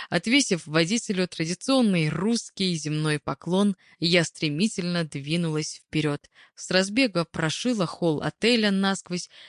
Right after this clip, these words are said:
и оказалась как раз там, где нужно, на заднем дворе. Или как тут у них называется эта площадка с тыльной стороны здания? У бассейна с неестественно голубой водой Ирки не было.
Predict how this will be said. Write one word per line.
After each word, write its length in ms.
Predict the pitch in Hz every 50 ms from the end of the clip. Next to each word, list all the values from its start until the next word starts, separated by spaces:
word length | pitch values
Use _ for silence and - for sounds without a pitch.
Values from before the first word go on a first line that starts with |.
| - _
и 120 | - 254 247
оказалась 640 | 208 175 - 160 147 147 170 180 185 170 156 151 - -
как 240 | - 151 - -
раз 280 | 180 202 208 180 - -
там, 400 | _ - 170 190 196 190 175 160
где 260 | 147 147 151 147 143
нужно, 500 | 143 147 170 170 151 - - 143 156 156 - _ - - - - -
на 200 | - 156 156 156
заднем 500 | 147 - 196 214 233 214 - 180 170 156
дворе. 460 | 139 151 151 156 160 147 143 143 151 151 _ _ _ _ _ _ _ _ _ _
Или 300 | - 180 185 185 180 175
как 240 | - - 190 170 -
тут 180 | - 151 -
у 40 | -
них 260 | 147 147 147 - -
называется 540 | 165 151 147 - 160 156 151 151 147 - -
эта 180 | 151 147 - 143
площадка 560 | - - 151 147 - - 156 - - - 151
с 80 | - -
тыльной 320 | - 165 151 143 143 143
стороны 420 | - - - 147 147 147 147 147
здания? 560 | 147 147 151 160 151 147 147 151 151 147 143 143 _ _ _ _ _ _ _ _
У 100 | - 208
бассейна 500 | 175 196 196 - - 277 269 247 214 185
с 120 | 170 - -
неестественно 760 | 185 185 202 196 - - 185 165 - - - 156 156 156 156
голубой 500 | 151 151 160 160 170 160 151 156 151 147
водой 420 | 151 156 156 160 233 262 277 247
Ирки 400 | - - 185 202 208 - - -
не 240 | 247 247 240 202 160
было. 340 | 139 156 151 147 143 143